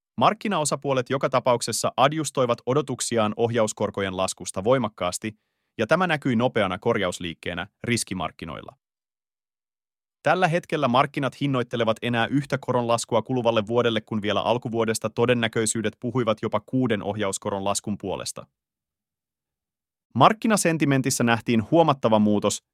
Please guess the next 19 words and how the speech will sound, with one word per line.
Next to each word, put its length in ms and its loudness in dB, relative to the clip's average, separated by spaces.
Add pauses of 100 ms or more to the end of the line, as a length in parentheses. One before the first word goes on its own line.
(120)
negatiivisempaan 880 2
keskiviikon 580 0
aikana, 460 -2 (440)
ja 100 0
spekulaatio 720 6
inflaation 600 4
voimakkaasta 600 4
noususta 520 0 (360)
ja 80 6
pelko 360 4
ohjauskorkojen 880 4
uusista 380 0
nostoista 600 0 (380)
nousi 280 4
sosiaalisessa 680 2
mediassa 420 2
jälleen 380 2
kuumiksi 420 -2
puheenaiheiksi. 840 -2